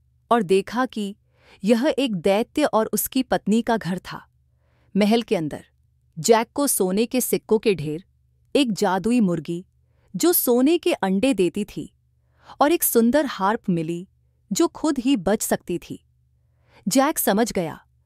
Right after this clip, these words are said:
कि ये खजाने उसकी और उसकी मां की सभी समस्याओं का समाधान कर सकते हैं। जैक महल के अंदर खजानों की ओर देख ही रहा था कि उसे दैत्य के घर लौटने की आवाज सुनाई दी।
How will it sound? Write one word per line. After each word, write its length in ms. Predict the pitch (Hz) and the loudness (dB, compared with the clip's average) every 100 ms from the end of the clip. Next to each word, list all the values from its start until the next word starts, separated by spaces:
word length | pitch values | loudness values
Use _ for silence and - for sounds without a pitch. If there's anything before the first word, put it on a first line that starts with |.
| _ _ - | _ _ -2
कि 80 | 320 | 4
ये 140 | 359 | 4
खजाने 540 | - 226 185 190 208 262 | 2 -2 0 0 0 0
उसकी 420 | 202 - - 269 | -2 -4 -2 -2
और 240 | - 220 | 0 0
उसकी 400 | 214 214 - 233 | 0 -4 -4 -2
मां 340 | 185 160 170 214 | 0 0 -2 -4
की 200 | - 233 | -4 -4
सभी 360 | - 175 214 | -2 -2 -2
समस्याओं 580 | 262 185 170 - 180 202 | -2 -2 -4 -4 -4 -2
का 140 | 226 | -2
समाधान 560 | 254 196 170 160 151 233 | -2 -2 -2 -4 -2 -2
कर 140 | 226 | 0
सकते 360 | 190 175 - 165 | -2 -6 -6 -8
हैं। 260 | 143 - _ _ _ _ _ _ _ | -8 -12 _ _ _ _ _ _ _
जैक 340 | 175 247 294 277 | 0 2 2 4
महल 260 | 247 269 | 2 2
के 120 | 294 294 | 0 0
अंदर 280 | 247 262 | 0 0
खजानों 580 | 269 - 185 190 202 269 | -4 -6 -4 -2 0 0
की 200 | 269 202 | -2 -2
ओर 220 | 175 185 | 0 0
देख 340 | 160 180 208 - | 0 2 0 0
ही 160 | 233 | -2
रहा 260 | 247 165 185 | -2 -2 -4
था 320 | - 160 165 _ _ _ _ _ - | -8 -12 -16 _ _ _ _ _ 2
कि 80 | 349 | 4
उसे 260 | 349 392 | 4 2
दैत्य 440 | 302 226 240 - 320 | 2 2 0 -2 -4
के 160 | 311 | -2
घर 240 | 233 190 233 | -4 -2 0
लौटने 420 | 196 170 - 226 | 2 0 0 -2
की 160 | 226 262 - | 0 -2 0
आवाज 420 | 170 170 170 233 | 0 0 0 0
सुनाई 400 | - 220 180 156 | -2 -2 -2 -4
दी। 220 | 147 139 | -8 -14